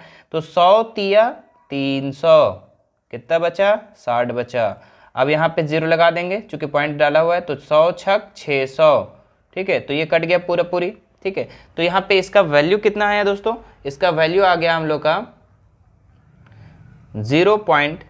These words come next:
थ्री सिक्स। अब बताइए, ये दशमलव क्या है हम लोग का, ठीक है, ये कैसा दशमलव है, ये शांत है या अशांत?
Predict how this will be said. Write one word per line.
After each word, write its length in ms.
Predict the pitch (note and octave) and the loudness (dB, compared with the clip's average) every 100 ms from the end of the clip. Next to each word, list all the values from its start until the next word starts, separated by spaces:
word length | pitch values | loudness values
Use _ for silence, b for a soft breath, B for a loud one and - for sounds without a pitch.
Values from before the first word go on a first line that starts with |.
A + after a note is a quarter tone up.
| _ | _
थ्री 300 | - D3+ D#3 - | -8 -4 -4 -6
सिक्स। 420 | - C3 F#2+ - B B B | -6 -6 -6 -14 B B B
अब 100 | E3 | 0
बताइए, 380 | A3+ A#3 A#3+ A#3+ | 2 2 2 2
ये 260 | G3+ F#3+ | 2 2
दशमलव 600 | G3+ G#3 G3+ F3+ F3 F3 G3+ - _ | 4 0 -2 -4 -2 0 -2 -6 _
क्या 140 | F#3 F3 | 2 2
है 220 | F3 D#3 | 4 0
हम 140 | B2+ G#2+ | -2 -6
लोग 160 | G2+ | -6
का, 160 | G2+ G2 - _ _ | -8 -12 -16 _ _
ठीक 160 | G#3 G#3 | -4 -2
है, 140 | C3 - B B | -2 -4 B B
ये 100 | F3 | -2
कैसा 360 | G3 F#3+ F3+ A#3 | 2 0 2 0
दशमलव 460 | G3+ F#3+ D#3+ B2 G#2+ | 0 0 -2 -2 -2
है, 80 | A#2 | -2
ये 120 | D#3 | -4
शांत 400 | - D#3 G3 A3+ | -2 -2 -2 -4
है 100 | A#3 | -4
या 100 | A3+ | -2
अशांत? 540 | D#3+ D#3 D3+ A#2 G2 | 0 0 -2 -6 -6